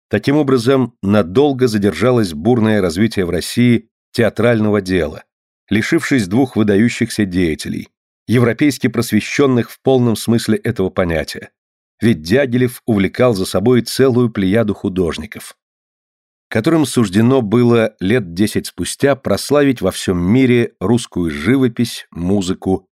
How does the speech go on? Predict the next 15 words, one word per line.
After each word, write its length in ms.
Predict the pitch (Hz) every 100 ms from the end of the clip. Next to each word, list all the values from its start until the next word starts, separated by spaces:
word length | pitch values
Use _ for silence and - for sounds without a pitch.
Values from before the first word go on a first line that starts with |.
| _
хореографию. 880 | - 98 85 76 80 71 - - - _ _ _ _ _ _ _ _ 120
Уже 200 | 135 175
с 80 |
первого 340 | - 156 147 131
года 240 | 135 139
намечалось 600 | 131 120 - 151 139 - -
и 60 |
осуществлялось 880 | 120 - - 101 - 123 135 120 -
многое. 600 | 101 101 87 - - - _ _ _ _ -
Расширение 680 | 123 127 139 151 147 143 -
оперной 400 | 131 127 113 117
программы, 600 | 107 104 82 82 73 78
привлечение 600 | - 95 104 - 139 131
новых 320 | 120 127 117 -
артистов, 680 | 113 - 95 73 - 80